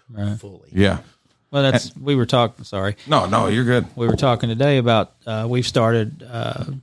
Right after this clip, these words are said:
Speaker 1: our first Wednesday of every month, we have, uh, worship night.
Speaker 2: Yeah.
Speaker 1: So May third, we're doing the, uh,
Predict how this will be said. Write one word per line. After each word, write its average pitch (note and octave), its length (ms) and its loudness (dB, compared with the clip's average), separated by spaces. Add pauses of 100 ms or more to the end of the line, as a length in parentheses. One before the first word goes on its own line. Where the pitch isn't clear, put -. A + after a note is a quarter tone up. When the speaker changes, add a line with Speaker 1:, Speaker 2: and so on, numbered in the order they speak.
(260)
Speaker 1:
our G2+ 120 4
first A#2+ 360 0
Wednesday A#2 720 2
of A2+ 120 0
every A2+ 200 0
month, B2+ 400 2
we A2 120 2
have, A2 400 0 (160)
uh, G#2 280 -4 (140)
worship C3+ 320 2
night. F#2 220 -2 (160)
Speaker 2:
Yeah. A#2+ 200 2 (160)
Speaker 1:
So A2 340 -2 (580)
May B2 300 -2
third, A#2 500 2
we're A2 100 -2
doing A2 300 2
the, G2+ 260 -4 (480)
uh, F#2 360 -6